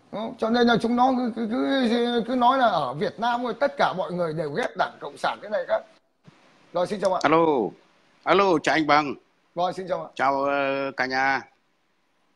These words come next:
Speaker 2: Ờ, lần, lần này lần đầu tiên là tôi lên diễn đàn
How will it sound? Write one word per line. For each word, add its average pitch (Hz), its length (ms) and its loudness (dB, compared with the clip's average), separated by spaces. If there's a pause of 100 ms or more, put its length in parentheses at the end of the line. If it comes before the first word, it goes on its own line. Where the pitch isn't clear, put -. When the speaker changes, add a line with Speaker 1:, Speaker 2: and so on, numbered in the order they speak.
(1300)
Speaker 2:
Ờ, 143 440 -2
lần, 156 260 -2
lần 143 420 -6
này 139 140 -4
lần 135 180 -6
đầu 127 180 -6
tiên 151 180 -4
là 127 160 -8
tôi 139 200 -6
lên 131 400 -6
diễn 143 160 -8
đàn 110 280 -2